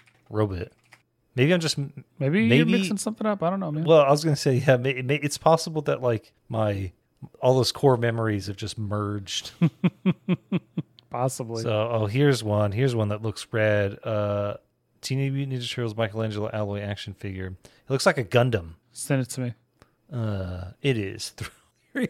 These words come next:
Speaker 1: hundred and twenty dollars.
Speaker 2: Oh, my God.
Speaker 1: Oh, goodness.
Speaker 2: Oh, my God.
Speaker 1: Uh, <laughs> it looks cool as hell, though. Uh.
Speaker 2: Oh, wow.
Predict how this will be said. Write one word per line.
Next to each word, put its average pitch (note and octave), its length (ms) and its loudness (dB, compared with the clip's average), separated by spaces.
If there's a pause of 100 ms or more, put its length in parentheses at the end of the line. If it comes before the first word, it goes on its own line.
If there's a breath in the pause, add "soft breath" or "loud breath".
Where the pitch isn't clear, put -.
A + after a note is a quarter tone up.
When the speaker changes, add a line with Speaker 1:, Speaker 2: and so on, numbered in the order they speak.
Speaker 1:
hundred C4+ 320 2
and G3 160 -10
twenty D4 540 -2
dollars. C4+ 680 -2
Speaker 2:
Oh, C3 320 2
my G#2+ 240 -8
God. A2+ 360 -2
Speaker 1:
Oh, G#3+ 300 0
goodness. G3 540 -2
Speaker 2:
Oh, G#2+ 40 -12
my G#2+ 80 -12
God. G#2+ 380 -12 (180)
Speaker 1:
Uh, A3 200 4 (340 loud breath)
<laughs> - 400 -20
it B3 460 -2
looks B3 300 -4
cool B3 380 -4
as B3 100 -10
hell, B3+ 320 0
though. B3 420 0 (520 loud breath)
Uh. A#2 840 -8 (340)
Speaker 2:
Oh, C3+ 200 6
wow. A2+ 640 -2